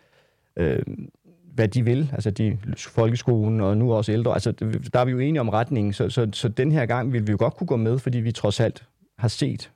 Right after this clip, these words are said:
øh, hvad vej det går. Og, og vi har også været enige i, i mange af beslutningerne, vil jeg sige. Øh, vi har også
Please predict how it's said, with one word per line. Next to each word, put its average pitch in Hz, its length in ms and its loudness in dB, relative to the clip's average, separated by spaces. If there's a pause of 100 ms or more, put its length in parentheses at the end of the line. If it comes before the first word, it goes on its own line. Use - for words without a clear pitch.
øh, 98 260 -4
hvad 107 120 2
vej 98 160 2
det 117 120 -2
går. 202 220 -2 (580)
Og, 110 180 4
og 104 80 2
vi 117 60 2
har 117 80 4
også 113 280 4
været 117 120 2
enige 123 320 0
i, 110 120 -2
i 113 60 -2
mange 104 240 0
af 120 60 0
beslutningerne, 107 580 -2
vil 101 100 -2
jeg 98 80 0
sige. 104 400 0
Øh, 101 260 0
vi 113 60 0
har 104 100 4
også 110 140 0